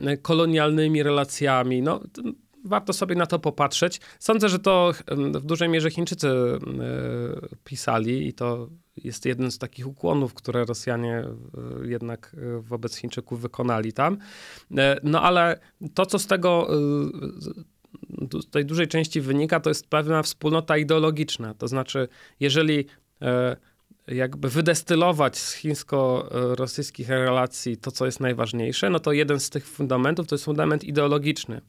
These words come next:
To znaczy, to są dwa reżimy autorytarne z elementami totalitarnymi już dzisiaj w obu sytuacjach,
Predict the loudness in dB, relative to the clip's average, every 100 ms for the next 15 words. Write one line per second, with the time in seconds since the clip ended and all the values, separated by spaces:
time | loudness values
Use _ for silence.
0 | -6 -4 -4 -4 -6 -8 -14 -20 -20 -20
1 | 0 0 2 2 2 2 4 4 0 -8
2 | -2 0 2 2 2 2 2 2 0 2
3 | 4 4 4 -2 0 2 2 0 0 0
4 | 0 0 -2 2 0 0 0 2 2 0
5 | -2 -4 -6 -6 -6 -8 -10 -16 -14 -12
6 | -12 -12 -8 -8 -6 -2 -4